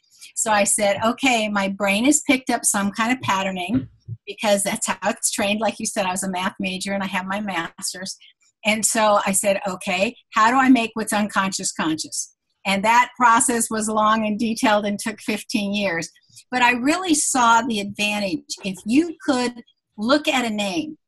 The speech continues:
and tell who somebody was by the name, then you would be able to tell immediately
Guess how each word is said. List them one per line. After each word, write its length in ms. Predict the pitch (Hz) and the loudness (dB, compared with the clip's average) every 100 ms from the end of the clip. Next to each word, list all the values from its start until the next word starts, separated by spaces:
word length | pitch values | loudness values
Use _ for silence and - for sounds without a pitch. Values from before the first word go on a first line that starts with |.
| - | -6
and 180 | 196 196 | -4 -4
tell 300 | - 240 240 | -4 -2 0
who 160 | 247 233 | -2 -2
somebody 420 | - 233 226 214 | 0 0 0 -4
was 400 | 190 196 208 - | 2 4 4 2
by 180 | 196 185 | -2 -2
the 120 | 180 | -8
name, 400 | 185 185 160 - - - - | -6 -4 -2 -4 -8 -20 -8
then 140 | 220 226 | -2 2
you 100 | 277 | 4
would 140 | 302 | 4
be 160 | 262 240 | 2 2
able 160 | 233 | -2
to 120 | 226 - - | -6 -10 -4
tell 160 | 226 226 | -2 -2
immediately 880 | 208 214 233 285 294 294 185 175 | -2 -2 4 8 8 4 -6 -6